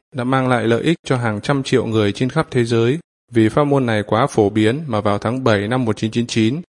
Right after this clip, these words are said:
chính quyền Cộng sản Trung Quốc đã bắt đầu bức hại Pháp Luân Đại Pháp. I R F tweet,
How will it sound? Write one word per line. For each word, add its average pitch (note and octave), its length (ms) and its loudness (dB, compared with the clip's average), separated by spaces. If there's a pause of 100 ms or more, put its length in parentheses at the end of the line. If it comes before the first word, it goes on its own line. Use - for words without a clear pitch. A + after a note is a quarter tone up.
chính C#3 160 -6
quyền C3+ 160 2
Cộng B2 160 0
sản G2+ 200 -2
Trung B2+ 180 -4
Quốc D#3 260 2
đã D#3+ 60 -2
bắt E3 200 0
đầu A2 240 4
bức D3 180 -2
hại B2 240 0 (100)
Pháp D3 140 0
Luân C3+ 160 0
Đại A2 160 -2
Pháp. D#3+ 320 -2 (460)
I C#3+ 140 6
R A#2+ 40 2
F A#2+ 300 4 (160)
tweet, E3 160 6